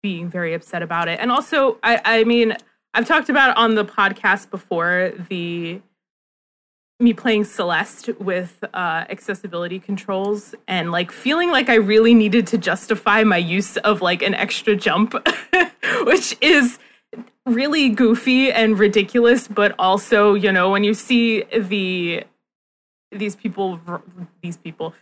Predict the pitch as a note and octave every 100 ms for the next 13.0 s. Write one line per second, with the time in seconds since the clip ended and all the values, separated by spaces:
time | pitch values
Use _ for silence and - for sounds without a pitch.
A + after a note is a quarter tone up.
0 | _ - B3+ B3+ B3+ G3+ F3+ F3 F3 F#3
1 | F3+ - E3+ D#3+ D#3+ - _ _ - -
2 | F3+ F3+ F3+ E3 E3 - D#3+ D#3+ E3 -
3 | - D#3 - - - F3+ D#3+ D#3 D#3+ -
4 | C3+ F2 - F3+ _ _ _ _ _ _
5 | G3 - A#3+ G#3 G3+ G3 F#3+ F3+ - F3
6 | F3+ E3+ E3 E3+ E3+ E3+ E3+ F3 D#3+ E3
7 | D#3+ F3 E3 E3 E3+ - F#3+ F#3+ F#3 G#3
8 | C4+ A3+ F#3+ - F#3 F#3 D#3+ D#3+ D#3+ E3
9 | - F3 E3+ E3+ E3+ D#3 E3+ F3+ F3 -
10 | - _ _ _ - A3 G#3+ F#3+ G3 G3
11 | G3 G3+ F#3+ - - F#3+ - A3 F#3+ F#3+
12 | E3+ - A3 F#3 - - G3+ G#3 F3 E3